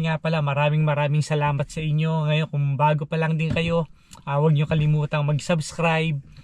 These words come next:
ah, para makasuporta sa ating channel. Yan, maraming maraming salamat. At saka po sa mga nag-subscribe na nito mga nakarang araw, maraming maraming salamat po sa suporta nyo. Kaya nga ngayon mga kapanyero, ah, iniintay lang natin si Inags.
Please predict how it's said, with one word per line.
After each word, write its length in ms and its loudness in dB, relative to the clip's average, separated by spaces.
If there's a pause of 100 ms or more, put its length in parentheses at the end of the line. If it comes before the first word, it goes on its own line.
(160)
ah, 200 -2
para 240 2
makasuporta 760 -2
sa 340 -4
ating 260 0
channel. 680 -2
Yan, 240 -6
maraming 400 0
maraming 380 0
salamat. 500 -4 (300)
At 100 -4
saka 200 2
po 100 -6
sa 140 0
mga 200 0
nag-subscribe 640 0
na 120 2 (260)
nito 280 -2
mga 260 2
nakarang 340 -2
araw, 360 0 (600)
maraming 680 2
maraming 420 2
salamat 460 0
po 180 -4
sa 300 -4
suporta 580 0
nyo. 260 2 (880)
Kaya 220 0
nga 160 2
ngayon 200 4
mga 220 0
kapanyero, 480 0
ah, 160 -4
iniintay 480 0
lang 160 2
natin 480 0
si 240 -6
Inags. 640 -2